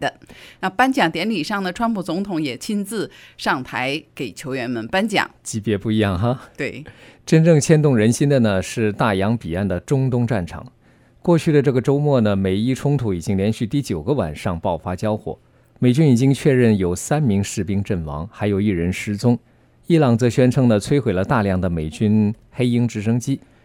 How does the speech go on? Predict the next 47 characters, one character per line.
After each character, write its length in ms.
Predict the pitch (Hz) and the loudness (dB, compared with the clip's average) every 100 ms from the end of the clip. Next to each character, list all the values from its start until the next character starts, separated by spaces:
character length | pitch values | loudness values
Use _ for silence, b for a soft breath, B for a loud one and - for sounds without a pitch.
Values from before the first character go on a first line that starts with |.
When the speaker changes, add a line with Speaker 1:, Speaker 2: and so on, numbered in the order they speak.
| b _ | b _
Speaker 2:
与 120 | 151 | 0
此 140 | 151 120 | 2 2
同 160 | 135 | 2
时 160 | 143 127 | 2 2
呢， 140 | 120 | 4
美 160 | 110 101 | 4 2
军 260 | - 139 | 0 -2
空 240 | 135 151 151 | 0 0 -2
袭 320 | - 113 120 | -4 -4 -2
的 100 | 117 | -2
范 320 | - 165 110 85 | -2 -4 -4 -4
围 160 | 87 | -6
据 200 | 95 123 | -6 -6
信 240 | 101 - 82 | -4 -4 -4
已 80 | |
经 220 | 73 101 101 | -4 -4 -4
扩 220 | - 90 | -4 -6
大， 180 | 101 b b b | -6 b b b
约 140 | - 151 | 0 2
旦 140 | 151 | 2
还 140 | 123 131 | 2 0
有 120 | 110 | 0
科 200 | - 131 | -2 -2
威 120 | 143 | -2
特 220 | - 135 | 0 -2
接 220 | 95 131 | 0 -2
连 180 | 95 95 | 0 -2
遭 160 | 107 104 | -4 -4
到 140 | 104 | -4
了 120 | 87 | -4
导 240 | 85 71 76 | -6 -8 -6
弹 200 | 95 85 | -8 -8
袭 200 | - 95 | -10 -10
击。 240 | - 123 b b b b | -6 -6 b b b b
国 160 | 131 139 | 0 2
际 180 | 165 | 2
油 160 | 127 143 | 2 2
价 220 | 165 127 | 0 -2
单 220 | 113 143 | 0 -2
周 200 | 143 147 | 0 -2
暴 280 | 143 165 110 | 0 -2 -2
涨 240 | 101 80 82 | -4 -8 -8
呢， 120 | 85 | -10
超 200 | - 113 | -6 -6
过 220 | 104 113 | -4 -4
了 100 | 92 | -4
百 300 | 82 - 69 | -6 -10 -14